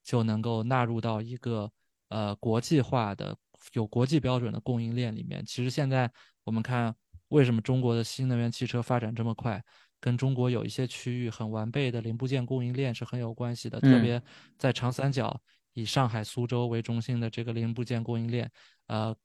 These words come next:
Speaker 1: 在世界上可能也是，呃，非常优秀的几条汽车的这个零部件供应链。
Speaker 2: 没错，没错，没错。
Speaker 1: 这个其实跟大众是相当有关系的。
Speaker 2: 嗯。
Speaker 1: 呃，然后这个反例就是这个经常被人拿出来鞭打的这个广州标致。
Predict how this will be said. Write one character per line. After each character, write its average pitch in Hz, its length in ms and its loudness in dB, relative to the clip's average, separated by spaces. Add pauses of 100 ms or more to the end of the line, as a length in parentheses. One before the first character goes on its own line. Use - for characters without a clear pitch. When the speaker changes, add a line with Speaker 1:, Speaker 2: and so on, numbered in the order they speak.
Speaker 1:
在 151 120 6
世 180 220 2
界 165 160 4
上 120 180 2
可 117 140 -4
能 113 100 -2
也 117 140 -2
是， 110 300 -6 (380)
呃， 113 400 -4
非 - 220 4
常 120 320 0
优 131 200 4
秀 131 200 0
的 117 80 -4
几 110 160 -10
条 110 240 -6
汽 - 200 -6
车 117 260 -4
的 113 140 -4
这 - 160 -12
个 120 60 -6
零 117 140 -4
部 117 80 -6
件 117 140 -4
供 117 60 8
应 113 40 10
链。 113 40 8
Speaker 2:
没 - 40 -2
错， 113 120 4
没 104 120 0
错， - 160 -8
没 - 140 -12
错。 - 100 -20
Speaker 1:
这 160 120 4
个 139 80 6
其 131 120 -2
实 120 140 -4
跟 120 260 0 (220)
大 123 180 6
众 120 280 4 (300)
是 117 360 0
相 131 220 4
当 131 160 4
有 113 100 0
关 107 260 -2
系 - 160 -12
的。 - 80 -14 (100)
Speaker 2:
嗯。 107 220 2 (260)
Speaker 1:
呃， 104 280 0 (140)
然 139 100 6
后 151 160 6
这 143 160 4
个 131 80 4
反 110 300 0
例 160 180 6
就 131 220 0
是 120 280 0 (440)
这 135 100 2
个 120 80 0
经 151 160 4
常 127 180 4
被 135 120 4
人 123 160 4
拿 113 160 2
出 131 140 0
来 117 220 2 (120)
鞭 127 240 6
打 110 180 0
的 110 140 -4
这 117 160 0
个 113 80 0
广 110 200 0
州 123 160 2
标 131 220 2
致。 123 240 2